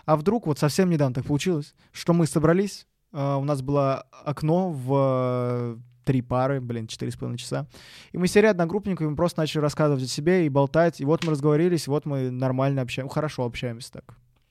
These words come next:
Мне приятно, прикольно. Просто, знаешь, вот, вот к чему я веду, что, возможно,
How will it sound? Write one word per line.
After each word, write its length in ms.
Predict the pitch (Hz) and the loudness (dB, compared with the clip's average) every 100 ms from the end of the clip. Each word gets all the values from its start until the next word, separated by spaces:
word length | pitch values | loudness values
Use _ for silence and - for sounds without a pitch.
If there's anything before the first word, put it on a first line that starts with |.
| _ | _
Мне 300 | 131 127 131 | -10 -6 -8
приятно, 480 | 135 - 127 120 120 | -8 -6 -4 -4 -8
прикольно. 420 | 127 135 - 143 - - - _ _ - | -14 -12 -12 -14 -18 -20 -20 _ _ 0
Просто, 300 | 180 - 165 | 2 2 0
знаешь, 220 | 233 - - - - | -2 -2 -12 -14 -2
вот, 240 | 180 175 | 0 0
вот 160 | 170 214 | 0 -2
к 60 | - | 0
чему 280 | 175 165 | -2 0
я 160 | 139 139 | 2 2
веду, 300 | 135 139 123 | 2 0 -4
что, 420 | - - 165 170 - - 160 - | -6 0 2 2 0 -16 -10 4
возможно, 800 | 156 156 196 254 202 175 139 | 4 6 4 4 4 0 -2